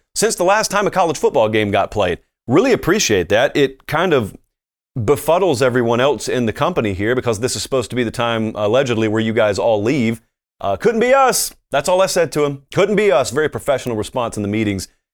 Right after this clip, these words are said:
this week. But thank you so much. You know how this works. This is the Late Kick Extra podcast. This is above and beyond what we do on Late Kick Live on the twenty-four seven Sports YouTube channel. Now, we have kind of met in the middle.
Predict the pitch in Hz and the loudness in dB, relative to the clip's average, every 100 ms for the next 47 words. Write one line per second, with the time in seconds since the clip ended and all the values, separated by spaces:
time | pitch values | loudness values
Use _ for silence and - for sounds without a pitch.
0 | - 101 - 98 101 165 - 180 185 180 | -6 -6 -2 -4 0 0 2 0 -2 -2
1 | 185 170 165 - - _ - 147 180 175 | 0 0 0 -4 -12 _ -4 0 2 2
2 | 165 156 151 170 - 156 143 135 151 156 | 0 0 0 0 -2 -4 -4 -2 0 0
3 | 156 147 196 226 180 - - 120 104 - | -2 -4 -2 -2 -2 -4 -2 0 -2 0
4 | 107 123 110 160 160 131 107 - 131 139 | 0 0 -2 -4 -2 -4 -2 0 2 2
5 | 117 110 135 120 110 117 _ _ - 135 | 0 0 2 2 0 -4 _ _ -2 0
6 | 131 120 127 127 - - 131 127 131 127 | 0 2 2 0 -4 -8 -4 0 0 -2
7 | 123 110 113 110 107 117 110 123 117 120 | -4 0 2 2 0 -4 -6 -4 -4 -4
8 | 110 123 110 104 - 113 - - 123 127 | -4 -2 -4 -4 -4 -4 -4 -6 -4 -4
9 | 117 95 110 104 139 139 _ _ 107 107 | -6 -6 -6 -4 -6 -8 _ _ -4 -2
10 | 113 107 120 123 123 123 101 113 107 104 | -2 0 0 0 -2 -4 -2 -2 -2 -2
11 | 143 226 233 | 0 0 -4